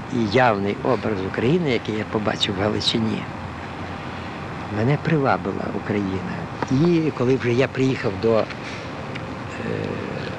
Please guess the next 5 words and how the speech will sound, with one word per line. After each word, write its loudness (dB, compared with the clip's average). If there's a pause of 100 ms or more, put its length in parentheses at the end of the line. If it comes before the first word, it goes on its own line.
(480)
жити 2 (340)
після -4
Тюмені, 2
е, -8
до 2